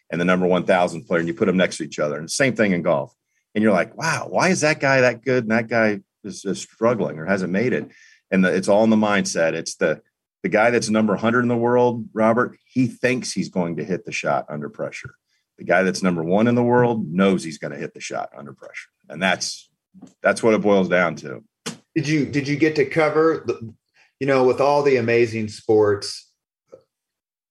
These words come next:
Speaker 2: sporting events and sports that come to this city, I find myself,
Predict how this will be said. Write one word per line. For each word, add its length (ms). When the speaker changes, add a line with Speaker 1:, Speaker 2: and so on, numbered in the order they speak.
Speaker 2:
sporting 540
events 880
and 120
sports 380
that 160
come 240
to 60
this 260
city, 400
I 120
find 340
myself, 680